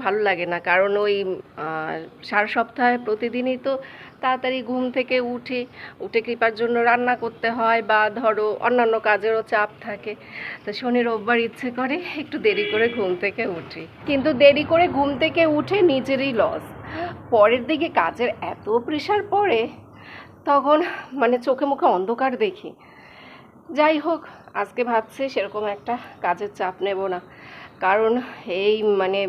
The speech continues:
ওই যে বাড়িতে অনুষ্ঠান হয়েছে না, তার আগের থেকেই এত কাজের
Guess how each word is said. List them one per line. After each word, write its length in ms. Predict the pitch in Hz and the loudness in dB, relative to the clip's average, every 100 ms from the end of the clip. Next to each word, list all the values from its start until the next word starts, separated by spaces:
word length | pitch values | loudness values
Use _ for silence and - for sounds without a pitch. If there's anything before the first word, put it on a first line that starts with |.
| 175 - | -6 -8
ওই 60 | 180 185 | -6 -4
যে 80 | 208 | -2
বাড়িতে 260 | 190 202 247 202 | -2 0 0 2
অনুষ্ঠান 320 | 190 185 233 240 | 0 -2 -4 -4
হয়েছে 240 | 262 262 415 440 | -4 -2 0 2
না, 80 | 262 - - - - - | 0 -2 -16 -20 -20 -6
তার 160 | 202 214 185 | 0 2 0
আগের 180 | 202 - | -2 -4
থেকেই 280 | 247 277 277 - - - - - - - 180 | -4 -4 -8 -8 -20 -20 -20 -20 -18 -6 -4
এত 100 | 196 240 233 | -2 -2 0
কাজের 260 | 202 233 | 0 -2